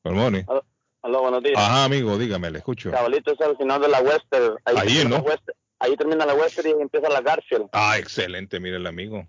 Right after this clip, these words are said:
Speaker 1: Ahí me está el amigo confirmando. O sea
Speaker 2: Ya.
Speaker 1: que esa es la calle, ¿no? Donde están
Speaker 2: Esa
Speaker 1: los
Speaker 2: es la calle,
Speaker 1: toxiros.
Speaker 2: termina la Western.
Speaker 1: Ajá.
Speaker 2: Y de ahí para allá sigue la Garfield.
Speaker 1: Que ahí también se ponen a veces unos señores a vender rosas,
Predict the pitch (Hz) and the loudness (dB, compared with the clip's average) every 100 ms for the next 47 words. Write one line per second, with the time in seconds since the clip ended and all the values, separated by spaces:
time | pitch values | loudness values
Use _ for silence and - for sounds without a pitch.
0 | _ 85 82 80 - 92 92 90 98 104 | _ -6 -4 -6 -4 -2 0 0 -2 -2
1 | 104 117 110 107 98 117 71 - _ _ | -4 -4 -2 -2 0 -2 -6 -12 _ _
2 | _ _ - 107 - 120 120 151 139 151 | _ _ -8 -6 0 2 2 0 0 0
3 | 139 107 - 135 101 87 113 113 - 101 | 0 0 0 0 0 -4 -6 -10 -6 -4
4 | 95 82 120 127 151 160 156 123 - 156 | -4 -2 -2 0 0 0 0 0 0 0
5 | 160 156 160 170 196 202 202 _ _ - | 0 2 0 0 -2 -2 -4 _ _ -8
6 | 82 76 110 113 _ _ _ _ _ 143 | -6 -4 -6 -8 _ _ _ _ _ 0
7 | 147 147 156 165 156 160 160 165 151 139 | 2 2 0 2 2 2 2 2 2 2
8 | 165 156 131 107 _ _ _ - 95 104 | 0 2 0 -2 _ _ _ -4 -2 0
9 | 120 123 127 120 120 127 123 123 123 120 | 0 0 0 -2 -2 0 0 0 2 0
10 | 117 123 117 110 110 127 110 98 87 113 | 0 -2 -2 0 0 0 0 -2 -2 -2
11 | 127 143 82 76 | -2 -4 -8 -12